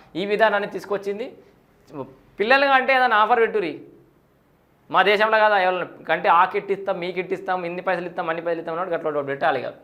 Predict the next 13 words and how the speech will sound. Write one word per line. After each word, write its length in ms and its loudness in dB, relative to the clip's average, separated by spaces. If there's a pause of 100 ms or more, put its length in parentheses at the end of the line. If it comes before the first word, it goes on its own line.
(560)
జనన 280 4
రేటు 220 4
తగ్గించడంపై 580 0
కేవలం 420 0
సమయం 340 0
మాత్రమే 380 4
కాదు, 280 4 (100)
ఖర్చు, 480 0
కల్చర్ 400 2
మారుతున్న 380 0
ప్రాధాన్యతలు 520 2
ప్రభావం 380 0
చూపుతున్నాయి. 400 -8